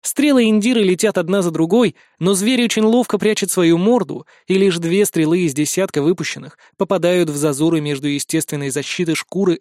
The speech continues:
этого медведя. Да, они ядовиты, но для подобной тушки требуется гораздо больше времени, чтобы яд мог подействовать. Да и то не факт, что для него подобного будет достаточно.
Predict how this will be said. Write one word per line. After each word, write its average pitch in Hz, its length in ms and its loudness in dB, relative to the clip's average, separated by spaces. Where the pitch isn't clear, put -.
этого 156 260 0
медведя. 156 640 -6
Да, 190 380 0
они 226 320 2
ядовиты, 220 640 0
но 180 180 0
для 226 120 2
подобной 226 400 2
тушки 233 400 0
требуется 170 480 2
гораздо 165 380 0
больше 170 360 -2
времени, 190 460 0
чтобы 233 280 2
яд 170 320 -2
мог 160 180 -2
подействовать. - 800 -8
Да 156 140 -2
и 156 100 2
то 160 160 0
не 143 140 -4
факт, 170 300 -4
что - 200 -6
для 143 160 -4
него 143 240 -2
подобного 139 500 -4
будет 139 300 -4
достаточно. 147 720 -10